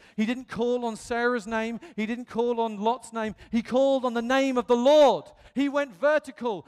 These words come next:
And that, my friends, we just gloss over. But all of heaven would have been like, "Yeah!" Outwardly, the world sees this old, frail couple. And the Bible says, "You are my holy nation. You're a chosen people.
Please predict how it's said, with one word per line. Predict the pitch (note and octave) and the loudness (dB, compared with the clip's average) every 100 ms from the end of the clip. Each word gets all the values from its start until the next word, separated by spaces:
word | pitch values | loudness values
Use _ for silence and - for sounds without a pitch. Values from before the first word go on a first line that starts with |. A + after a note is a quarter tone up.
| - | -12
And | A3+ G3 | -10 -4
that, | D4 C#4+ | -2 -2
my | C#4 | -6
friends, | B3 B3+ B3+ A#3 A3+ _ _ | -6 -8 -10 -10 -14 _ _
we | C4 C#4+ | -4 -4
just | C#4 - - | -4 -12 -14
gloss | A#3 C4 B3+ C#4 | -8 -8 -6 -6
over. | C4 G3+ F3 - - | -6 -6 -8 -10 -8
But | C4 C#4+ | -6 -2
all | C#4+ E4 E4+ | 0 2 2
of | E4 | -2
heaven | - F4 F4+ D#4+ A3+ | -4 -4 -2 -2 -4
would | A#3 | -8
have | A#3 | -6
been | B3 | -4
like, | C4 C#4+ G#4+ B4 | -4 -6 0 4
"Yeah!" | A#4+ A#4+ A4 E4 A3+ - - - _ _ _ - E4 | 6 6 6 4 0 -4 -14 -20 _ _ _ -8 0
Outwardly, | F#4+ G4 F#4 D4+ D#4 C#4 | 2 0 -4 -4 -4 -4
the | C#4+ | -6
world | C#4+ D#4+ D#4+ D#4+ | -2 0 0 -2
sees | - D#4+ D4+ A#3+ | -8 -8 -8 -6
this | C4 | -8
old, | C4+ D4 D4+ D4 | -8 -6 -6 -8
frail | - D4+ D4 D4 | -10 -8 -6 -6
couple. | C#4 C4+ C4+ C4 G3 C3 _ _ _ _ - | -8 -12 -10 -8 -8 -10 _ _ _ _ -8
And | C4 | -6
the | C#4 | -4
Bible | D4+ C#4+ C4+ A#3 | -2 -4 -4 -8
says, | - A#3+ - | -6 -6 -6
"You | C#4 C#4 | -4 -2
are | A#3+ | -4
my | A3+ A3 G3+ - _ | -6 -10 -10 -14 _
holy | - C#4+ D4+ C4 A#3 | -6 0 0 0 -8
nation. | G#3 G#3 - D#3+ A#2+ _ _ _ _ - | -8 -10 -14 -20 -20 _ _ _ _ -6
You're | C#4 A3+ | -4 -4
a | |
chosen | - - D4+ D4 A#3 A3 | -6 -6 -2 0 -2 -8
people. | - G3+ F#3+ D#3 | -10 -12 -10 -14